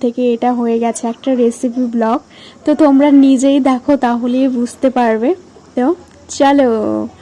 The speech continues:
ব্যাপারটা হয়েছে কি, আজকে লাঞ্চে আছে পটল পনির, মানে স্পেশাল মেনু হিসেবে আছে পটল পনির, আরও অনেক কিছুই আছে।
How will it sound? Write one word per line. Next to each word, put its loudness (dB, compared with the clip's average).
ব্যাপারটা 0
হয়েছে 2
কি, 0
আজকে 0
লাঞ্চে -2
আছে -2
পটল -2
পনির, -2
মানে 0
স্পেশাল -2
মেনু 0
হিসেবে -4
আছে -6
পটল -4
পনির, -4
আরও 0
অনেক 0
কিছুই -4
আছে। -8